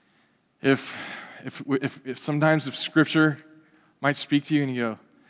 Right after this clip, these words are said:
"I don't like that. I want to do like what Thomas Jefferson, our,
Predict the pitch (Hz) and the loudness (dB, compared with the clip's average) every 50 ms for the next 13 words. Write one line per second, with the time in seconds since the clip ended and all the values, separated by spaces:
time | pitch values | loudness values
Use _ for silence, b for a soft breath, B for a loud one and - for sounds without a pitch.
0 | b b b b b b b - 156 147 120 98 98 110 123 120 - 104 95 95 | b b b b b b b -4 -2 -2 -2 -2 -4 -4 -6 -6 -6 -8 -10 -10
1 | - - _ _ - - _ _ _ _ _ _ _ _ _ _ _ _ _ _ | -12 -14 _ _ -20 -20 _ _ _ _ _ _ _ _ _ _ _ _ _ _
2 | _ - 139 151 - _ _ _ - 139 139 123 120 113 131 135 120 - - 147 | _ -2 -2 -2 -2 _ _ _ 0 4 4 4 4 4 0 -2 -2 0 2 4
3 | 147 147 139 - - 143 135 113 139 123 - - 127 120 120 120 101 120 117 110 | 4 4 2 0 2 2 2 2 2 -2 -4 -4 -4 -4 -4 -2 0 2 2 2
4 | - | 0